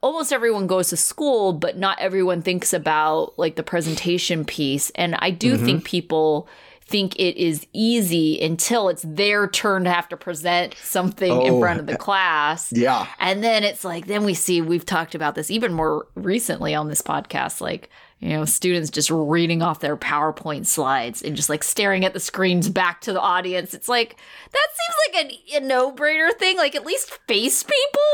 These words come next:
Speaker 1: but it's like, they don't get that, you know? And so,
Speaker 2: No, no, they just,
Speaker 1: yeah,
Speaker 2: they don't
Speaker 1: some
Speaker 2: get, like, just thinking about, like, we, we, we both do our things, like, when you're going, you know, oh, you can't just put any math problem up there to, to solve. You have to think of a
Speaker 1: Yeah.
Speaker 2: good one that's gonna be, like,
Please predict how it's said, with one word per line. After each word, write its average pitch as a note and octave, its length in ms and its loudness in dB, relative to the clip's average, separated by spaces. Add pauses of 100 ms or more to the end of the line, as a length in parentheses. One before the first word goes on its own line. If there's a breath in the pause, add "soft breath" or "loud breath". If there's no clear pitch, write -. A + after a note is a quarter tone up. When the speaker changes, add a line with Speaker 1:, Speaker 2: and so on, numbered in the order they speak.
(100)
Speaker 1:
but C#4 100 2
it's C4 160 -2
like, C4 160 -4
they C#4+ 100 -6
don't D4 260 -4
get A3+ 260 -4
that, G3 360 2
you F#3 140 -8
know? F#3+ 400 2
And E3+ 180 0
so, C#3 440 4
Speaker 2:
No, - 40 0
no, C#3 320 2
they A#2+ 120 4
just, E3 180 4
Speaker 1:
yeah, D#3 120 4
Speaker 2:
they C3+ 100 4
don't D#3 140 4
Speaker 1:
some D#3+ 60 -2
Speaker 2:
get, D#3 200 2
like, B2+ 340 0 (180)
just - 380 -4 (300)
thinking D3 260 0
about, A2+ 340 2
like, D3 220 0 (320)
we, D3+ 220 -4 (100)
we, D3 120 2
we C3 360 0
both A#2+ 300 0
do A#2 280 0
our A#2 140 2
things, D#3+ 340 0
like, G#2 160 0
when A2+ 120 0
you're A2 100 2
going, A2+ 320 0 (640 soft breath)
you C#3+ 120 0
know, A#2+ 240 2
oh, D#3 100 4
you D3+ 120 -2
can't F#3 180 -2
just - 160 -4
put - 260 0
any D3+ 300 2
math G2 300 0
problem G#2 320 0
up F#2+ 100 -4
there G#2 140 4
to, F#2 100 4
to G2+ 200 -2
solve. G#2 380 0
You B2+ 60 2
have B2 80 -2
to B2 60 -4
think C3+ 320 -4
of B2 120 2
a - 40 4
Speaker 1:
Yeah. G#2 140 4
Speaker 2:
good E3+ 120 2
one A2+ 300 -2
that's A2+ 180 0
gonna B2 220 0
be, C3+ 160 2
like, B2 400 2